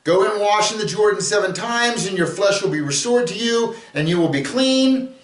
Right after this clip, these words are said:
That is a miracle, okay? And the parallel is Luke five, chap-, uh, verse twelve. "And it happened when Yeshua was in a certain city that, behold,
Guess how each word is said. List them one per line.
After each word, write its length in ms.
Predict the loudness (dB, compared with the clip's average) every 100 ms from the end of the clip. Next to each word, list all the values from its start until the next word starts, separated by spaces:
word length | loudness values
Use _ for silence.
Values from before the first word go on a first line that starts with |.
| _ _ -20 -6
That 480 | -2 0 2 0 -2
is 480 | 0 2 4 2 0
a 100 | -4
miracle, 720 | 0 2 2 2 0 -2 -8 -20 _ _ _ _ -20
okay? 520 | -4 0 0 0 -8 -18 -20 -20 -4
And 160 | -2 -2
the 100 | 0
parallel 840 | 2 4 4 4 4 2 0 -8 -20 _ -2
is 640 | 0 2 2 0 -4 -12 -8
Luke 480 | 2 2 2 -4 -14
five, 920 | -4 0 0 2 2 4 2 0 -6 -18 _ _ _ _ _ -8
chap-, 340 | -2 -2 0
uh, 280 | 2 2 2
verse 260 | -2 -2 -2
twelve. 580 | 0 2 4 2 -2 -12 _ _ _ -6
"And 120 | 0
it 60 | 2
happened 640 | 2 0 0 -2 -2 -2
when 540 | 0 0 0 -2 -4 -12 -20 _
Yeshua 540 | -4 0 0 0 2 2
was 180 | 2 0
in 80 |
a 60 | -2
certain 340 | 0 2 0
city 320 | -2 -2 0 0
that, 160 | -2
behold, 640 | -4 0 2 2 2 -2